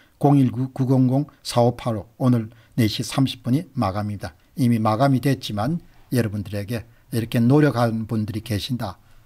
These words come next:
이 점을 여러분들에게 말씀을 드립니다. 자, 여러분, 이렇게 뭐 나라의 선거가 완전히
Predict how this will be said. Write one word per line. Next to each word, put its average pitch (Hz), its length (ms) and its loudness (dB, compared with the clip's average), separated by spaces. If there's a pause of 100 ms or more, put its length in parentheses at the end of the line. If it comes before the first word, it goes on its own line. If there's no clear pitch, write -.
(120)
이 120 100 0
점을 117 400 -2 (380)
여러분들에게 95 420 -6
말씀을 92 680 -6 (360)
드립니다. 107 520 -8 (560)
자, - 280 -16 (140)
여러분, 117 240 -6
이렇게 143 580 -4 (2250)
뭐 113 140 -10
나라의 127 380 0
선거가 123 720 -4 (640)
완전히 160 580 0